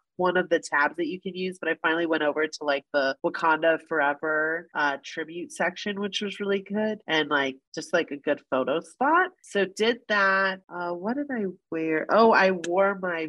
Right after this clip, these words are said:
Voodoos, which I am, like, so in love with. So those, the Voodoo One Lows, I just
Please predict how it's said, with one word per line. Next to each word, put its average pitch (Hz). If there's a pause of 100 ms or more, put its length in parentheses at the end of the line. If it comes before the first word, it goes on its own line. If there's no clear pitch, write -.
Voodoos, 185
which 170
I 151
am, 147
like, 143 (280)
so 151
in 160
love 135
with. 175
So 139 (220)
those, 151 (120)
the 147
Voodoo 151
One 143
Lows, 139 (100)
I 139
just -